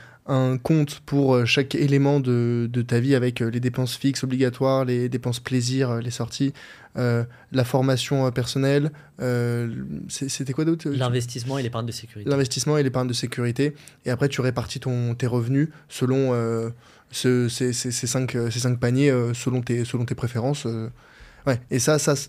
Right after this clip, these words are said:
Speaker 1: je suis complètement d'accord avec toi. Si jamais, déjà, première chose, on peut pas maîtriser, en parlant de ses finances personnelles, ce qu'on ne peut mesurer. Donc,
Speaker 2: Ouais.
Speaker 1: si tu sais pas combien tu gagnes, si tu sais pas, enfin,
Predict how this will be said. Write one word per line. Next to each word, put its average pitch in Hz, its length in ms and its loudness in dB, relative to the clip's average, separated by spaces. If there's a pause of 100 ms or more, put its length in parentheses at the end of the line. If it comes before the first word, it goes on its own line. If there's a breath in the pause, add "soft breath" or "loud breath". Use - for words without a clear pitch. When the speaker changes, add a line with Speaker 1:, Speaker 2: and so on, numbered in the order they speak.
(120)
Speaker 1:
je - 80 -8
suis 147 140 -2
complètement 143 380 2
d'accord 127 260 0
avec 123 140 0
toi. 160 120 0
Si 151 200 -2
jamais, 156 280 2
déjà, 147 300 4
première 135 340 0
chose, 156 240 4 (360 loud breath)
on 131 80 0
peut 139 100 4
pas 147 160 6
maîtriser, 143 640 4 (240)
en - 100 -6
parlant 117 220 -4
de 117 80 -8
ses - 120 -8
finances 117 220 -6
personnelles, 139 320 -2 (180 loud breath)
ce - 140 -2
qu'on 135 140 0
ne 135 80 4
peut 127 160 0
mesurer. 131 480 2 (420 soft breath)
Donc, 123 120 2
Speaker 2:
Ouais. - 40 2
Speaker 1:
si 180 100 4
tu 160 120 0
sais 170 120 4
pas 160 140 4
combien 143 260 2
tu 139 140 -4
gagnes, 131 220 0
si 143 140 -2
tu 147 120 -6
sais 143 160 0
pas, 143 240 4
enfin, 120 240 -4